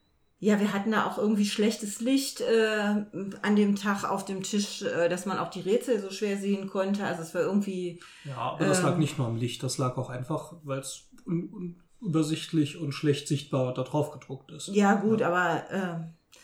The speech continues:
Speaker 1: also es hatte beides so ein bisschen noch
Speaker 2: Mhm.
Speaker 1: was da, dazu. Und, ähm,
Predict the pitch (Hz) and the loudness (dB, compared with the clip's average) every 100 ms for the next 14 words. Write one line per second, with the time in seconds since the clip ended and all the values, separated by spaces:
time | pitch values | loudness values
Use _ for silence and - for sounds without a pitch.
0 | - - _ - 180 185 180 - 208 208 | -20 -20 _ -6 -4 -4 -6 -2 0 0
1 | 190 180 196 - - 165 156 147 160 160 | 0 2 2 0 -4 -8 -8 -10 -8 -4
2 | 123 120 156 151 143 139 240 - - - | -2 -2 -4 -6 -6 -6 -10 -16 -20 -20
3 | - - 165 160 - 156 156 143 180 170 | -20 -8 -6 -6 -6 -6 -4 -2 -4 -6
4 | - 165 180 175 175 | -6 -6 -4 -6 -8